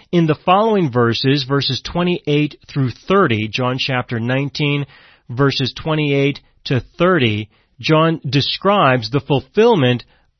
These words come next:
of what was written in Psalm sixty-nine, verse twenty-one. So verses twenty-five to twenty-seven correlate very well to Psalm sixty-nine, verse eight, and then verses twenty-eight to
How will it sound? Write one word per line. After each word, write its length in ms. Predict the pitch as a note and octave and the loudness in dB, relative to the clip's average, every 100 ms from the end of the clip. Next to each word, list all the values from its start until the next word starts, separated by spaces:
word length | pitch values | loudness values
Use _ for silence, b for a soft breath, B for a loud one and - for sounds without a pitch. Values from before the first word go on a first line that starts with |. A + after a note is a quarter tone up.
| D3+ | 0
of 180 | C#3 | 2
what 220 | A#2 F3 G#3+ | 4 4 4
was 160 | G3 | 2
written 380 | C#3+ D#3 D3+ D#3+ | 2 2 2 0
in 180 | D#3 C3+ | 0 0
Psalm 360 | - D3 C#3 | -2 -2 -2
sixty-nine, 880 | C3 - F#3 - E3 D3+ C#3+ C#3+ C3 | -2 -4 -4 -4 -4 0 0 0 -2
verse 320 | B2 C3 B2 | -2 -2 -2
twenty-one. 880 | - - C3 B2 B2+ F3 A2+ A2 - - _ _ _ _ | -8 -4 -2 0 0 0 0 -2 -10 -20 _ _ _ _
So 200 | - F3 | -4 -2
verses 380 | D#3 F3 E3 D#3 | 2 0 0 -2
twenty-five 680 | - A#3 C#4 A#3 F#3+ F#3 D#3+ | -4 -4 -4 -4 -2 -2 -2
to 60 | |
twenty-seven 760 | - - D#3+ D3 - G3 D3 B2 | -8 -4 -4 -4 -2 -2 -2 -6
correlate 520 | - E3 D3+ D3 A#2+ | 0 2 2 2 0
very 240 | F3 G3 | 0 2
well 240 | E3 C#3 C3 | 2 0 0
to 100 | B2+ | -2
Psalm 320 | - C#3 C3 | -2 -2 -2
sixty-nine, 720 | - E3+ - - C#3+ C#3 C3+ | -2 -4 -4 -4 -2 -2 -2
verse 300 | A#2 C3 A#2+ - | 0 -2 -2 -6
eight, 440 | G3 G3+ A2+ G#2+ - b b b b b | -2 0 0 -4 -10 b b b b b
and 120 | D3+ | 0
then 140 | D3+ D3 | 0 2
verses 380 | D3 C#3+ C#3 - | 0 0 -2 -6
twenty-eight 640 | - G3 G3 F3 D#3 D#3 | -6 -2 -2 0 0 0
to 140 | D3 | -4